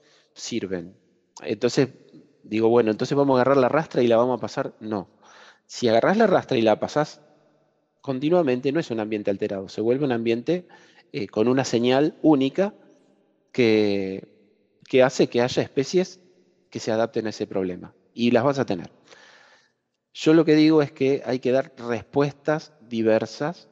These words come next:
al, al, en, dentro del agroecosistema, a la comunidad de malezas, de manera que no haya ese tiempo de adaptación que necesita la comunidad de malezas para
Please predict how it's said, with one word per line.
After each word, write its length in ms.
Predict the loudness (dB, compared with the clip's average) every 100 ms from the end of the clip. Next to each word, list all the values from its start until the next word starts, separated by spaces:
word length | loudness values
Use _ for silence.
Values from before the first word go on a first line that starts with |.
| _ -2
al, 920 | 2 2 2 -2 -4 -8 -12 -16 -20 _ _ -8
al, 720 | 0 0 2 -2 -4 -8 -14 _ _
en, 300 | -6 -6 -6 0
dentro 360 | 0 2 2
del 140 | 2 2
agroecosistema, 760 | 0 -2 -4 -6 -2 0 0
a 200 | 0 -2
la 140 | -2 -2
comunidad 420 | -6 -4 -2 0
de 80 | 0
malezas, 460 | 0 -2 -2 -10 -10 -20 -20 -20 _
de 140 | -2
manera 420 | 0 2 2 2 0
que 140 | -4
no 200 | -2 -2
haya 360 | -4 -6 -8 -8 -20 _ _
ese 260 | -10 -2 -4
tiempo 540 | -2 -2 -2 0 2
de 80 | 2
adaptación 640 | 2 0 -4 -10 -4 -4
que 120 | -4 -6
necesita 560 | -6 -8 -6 0 2
la 160 | 2 0
comunidad 400 | -2 -4 -2 -2
de 80 | -2
malezas 400 | -2 -4 -6 -8
para 420 | -4 -2 -2